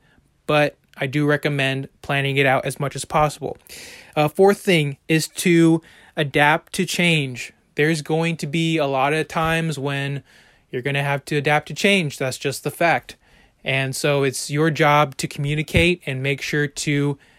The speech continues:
get past those hurdles. And fifth thing, editing. So editing process, it can be complex. Um, if you're new to it, but it's for, when it comes to music video,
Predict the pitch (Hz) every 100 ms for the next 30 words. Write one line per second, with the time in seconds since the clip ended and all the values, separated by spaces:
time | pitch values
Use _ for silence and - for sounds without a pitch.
0 | _ - 156 - 156 143 - 139 - 160
1 | 143 123 - - _ _ - - - -
2 | - - 151 147 151 196 196 - 151 131
3 | 127 165 170 147 127 117 127 _ _ _
4 | _ _ _ _ _ - _ - 156 143
5 | 139 _ 165 175 185 175 185 175 165 180
6 | 170 165 - - _ _ _ 156 170 160
7 | 170 - 165 165 - 160 165 - - -
8 | _ _ _ 147 147 143 139 143 139 156
9 | 156 185 202 - 185 170 165 _ _ _
10 | _ 147 143 139 135 131 - - - _
11 | _ _ _ _ _ - 160 - - -
12 | - 170 156 160 156 190 175 175 156 170
13 | 185 165 175 170 170 170 175